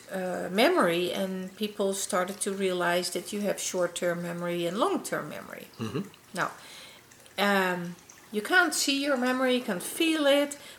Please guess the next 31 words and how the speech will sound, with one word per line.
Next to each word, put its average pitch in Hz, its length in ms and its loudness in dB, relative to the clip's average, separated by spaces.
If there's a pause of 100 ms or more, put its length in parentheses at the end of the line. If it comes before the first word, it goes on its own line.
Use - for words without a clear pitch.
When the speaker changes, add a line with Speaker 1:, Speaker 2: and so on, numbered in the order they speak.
Speaker 1:
but 196 100 -2
it's 208 140 2
definitely 208 500 2
there. - 340 -4 (640)
And 214 160 4
many 294 240 6
people 277 380 0
won't 202 360 2 (160)
know 294 340 10
this, - 380 0
but, 196 400 -2 (120)
uh, 185 480 -2 (320)
scientists 294 760 2
initially 226 540 2
believed 190 380 -6
that 208 160 -8
memory, 285 440 2 (580)
um, 196 500 2 (100)
and 196 140 0
the 202 40 2
memory 185 320 2
system 208 680 4
existed 294 680 -2
in 202 100 -2
a 202 60 -2
single 262 400 0
part 190 320 0
of 185 80 -14
the 170 60 -6
brain. 247 300 -2 (500)
Speaker 2:
Mm-hmm. 131 220 0